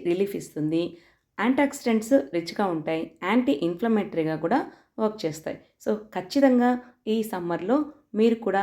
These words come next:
చింత చిగురుతో చేసే ఐటమ్స్ కంపల్సరీ చేసుకుని తిని ఎలా వచ్చిందో నాకు కామెంట్ చేయండి. ఈ వీడియో మీకు నచ్చినట్లయితే మీ friends and family members-కి షేర్ చేయండి. మీ likes and comments-ఏ నాకు మోటివేషన్. మన ఛానల్ గనుక ఫస్ట్ టైమ్ చూస్తున్నట్లయితే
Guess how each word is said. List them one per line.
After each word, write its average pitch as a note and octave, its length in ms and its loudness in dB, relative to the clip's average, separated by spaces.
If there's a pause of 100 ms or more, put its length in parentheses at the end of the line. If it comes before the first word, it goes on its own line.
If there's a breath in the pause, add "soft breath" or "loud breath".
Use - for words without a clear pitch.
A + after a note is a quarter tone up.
(140)
చింత G#3 260 0
చిగురుతో A#3+ 440 -2
చేసే F3 360 -2
ఐటమ్స్ F3 460 -2 (280)
కంపల్సరీ B3 600 2
చేసుకుని E3 460 0
తిని F3 220 -2 (180)
ఎలా E3+ 220 2
వచ్చిందో E3+ 360 -2
నాకు D#3 300 -2
కామెంట్ G#3+ 420 2
చేయండి. C#3+ 320 -4 (300 soft breath)
ఈ C#4 100 0
వీడియో D4+ 260 6
మీకు A3 260 2
నచ్చినట్లయితే D#3+ 680 -6 (320 soft breath)
మీ B3+ 120 -4
friends C#4 320 4
and D4+ 140 4
family G#3 300 4
members-కి E3+ 480 -2 (220)
షేర్ G3+ 260 0
చేయండి. D#3 340 -2 (300 loud breath)
మీ G3+ 120 0
likes A3+ 300 2
and B3+ 140 4
comments-ఏ F#3+ 380 0
నాకు E3+ 240 -6
మోటివేషన్. D#3+ 560 -2 (340 loud breath)
మన B3+ 220 0
ఛానల్ G3+ 400 -2
గనుక E3 280 -2
ఫస్ట్ F#3+ 320 -8
టైమ్ A#3 180 -4
చూస్తున్నట్లయితే D3 680 -4